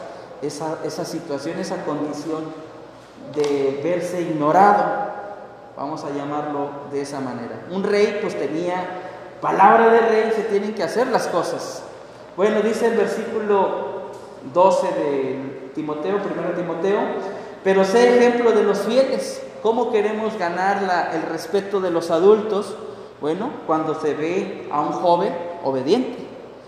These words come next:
cuando se ve a un joven aplicado, cuando se ve a un joven que tiene una buena conversación, se ocupa de las cosas, en fin, tiene una conducta como adulto.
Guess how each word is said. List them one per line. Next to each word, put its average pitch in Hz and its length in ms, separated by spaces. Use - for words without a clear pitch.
cuando 151 240
se 147 160
ve 151 80
a 165 40
un 170 100
joven 175 340
aplicado, 131 600
cuando 151 260
se 151 160
ve 165 140
a 185 40
un 175 200
joven 175 320
que 139 240
tiene 185 260
una 185 200
buena 180 360
conversación, 151 800
se - 180
ocupa 202 380
de 170 140
las - 220
cosas, 208 680
en 170 120
fin, 254 320
tiene 220 520
una 208 800
conducta 185 840
como 147 480
adulto. 151 540